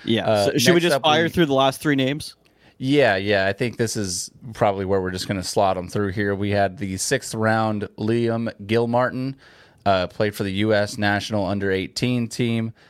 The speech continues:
Speaker 1: Great
Speaker 2: Uh,
Speaker 1: last
Speaker 2: left
Speaker 1: name.
Speaker 2: ha-, yeah, Gilmartin's just a great, I mean, I believe he's got, like, a pretty hockey-bred family. If I, I was watching the draft when he was selected,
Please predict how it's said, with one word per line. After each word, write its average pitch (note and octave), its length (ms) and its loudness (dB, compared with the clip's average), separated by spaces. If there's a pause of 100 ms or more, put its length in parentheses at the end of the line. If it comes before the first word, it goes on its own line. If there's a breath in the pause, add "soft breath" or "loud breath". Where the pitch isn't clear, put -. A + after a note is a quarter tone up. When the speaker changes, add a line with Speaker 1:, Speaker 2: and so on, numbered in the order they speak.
(140 soft breath)
Speaker 1:
Great D3 180 6
Speaker 2:
Uh, C3+ 60 0
Speaker 1:
last B2+ 160 4
Speaker 2:
left A2 140 0
Speaker 1:
name. G2 160 -2
Speaker 2:
ha-, - 480 -10 (300)
yeah, D#2 280 -4 (100)
Gilmartin's G2 460 -2
just - 180 -12
a F2+ 40 -10
great, E2+ 420 -6
I G2+ 60 -4
mean, F#2+ 180 -4
I - 80 -4
believe A2 280 -2
he's G#2+ 140 -4
got, G#2 160 2
like, F#2+ 140 -4
a F2+ 60 -6
pretty G2 520 -6 (440)
hockey-bred G#2 760 0
family. G2 400 -2
If F#2 140 -4
I, - 100 0
I G#2 60 2
was G2 100 -2
watching G#2 720 0
the F2+ 100 -6
draft F2+ 380 -2
when F#2 120 -4
he F#2+ 100 -4
was F2 140 -6
selected, G#2 640 -6